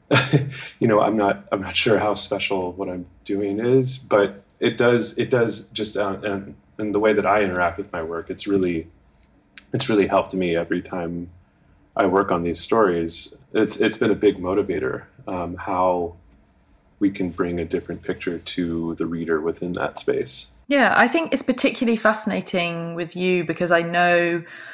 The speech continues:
Speaker 2: how much you respect and value the traditional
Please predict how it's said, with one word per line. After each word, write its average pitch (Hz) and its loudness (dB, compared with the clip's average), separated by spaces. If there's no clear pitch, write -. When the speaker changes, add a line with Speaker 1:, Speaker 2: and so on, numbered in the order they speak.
Speaker 2:
how 190 4
much 180 2
you 170 -4
respect 165 0
and 165 -4
value 160 2
the 180 -2
traditional 160 0